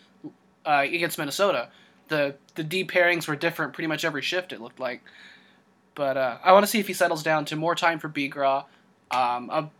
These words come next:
steadier partner for Zadorov, because he has played better with guys like Gannon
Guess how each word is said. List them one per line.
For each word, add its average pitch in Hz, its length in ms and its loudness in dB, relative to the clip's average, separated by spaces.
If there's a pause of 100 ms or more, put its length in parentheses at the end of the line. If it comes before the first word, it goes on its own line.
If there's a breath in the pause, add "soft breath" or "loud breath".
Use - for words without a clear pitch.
(100)
steadier 185 440 4
partner 156 340 2
for 151 240 -6
Zadorov, 139 640 0
because 147 320 -8
he 151 120 -10
has 165 280 2
played 147 320 -6
better 135 300 -2
with 131 180 -10
guys 143 300 0
like 123 160 -6
Gannon 127 360 -6